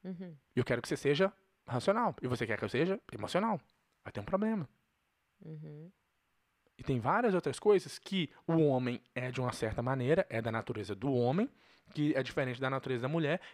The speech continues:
Speaker 2: e tem esses conflitos.
Speaker 1: Sim.
Speaker 2: Agora, não tem como eu discutir pra você que você tem que ser racional. Não.
Speaker 1: Não.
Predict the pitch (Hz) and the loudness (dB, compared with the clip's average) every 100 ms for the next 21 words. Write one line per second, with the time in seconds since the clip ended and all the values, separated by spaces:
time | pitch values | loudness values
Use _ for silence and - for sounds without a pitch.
0 | - - 185 - - 269 294 285 - - | -6 -2 -2 -2 -2 0 0 -2 -4 -18
1 | - 269 240 - - - 147 123 117 135 | -8 -4 -4 -8 -16 -8 0 2 2 0
2 | 208 - 214 226 160 - 165 - 135 123 | -4 2 4 4 2 0 -4 -2 -2 -2
3 | 180 156 147 175 - 196 202 170 - 151 | -2 0 0 0 2 2 4 0 -2 -2
4 | 139 131 113 98 - _ 277 285 233 233 | -2 -6 -10 -14 -18 _ -4 0 0 -2
5 | - 175 202 | -8 -12 -12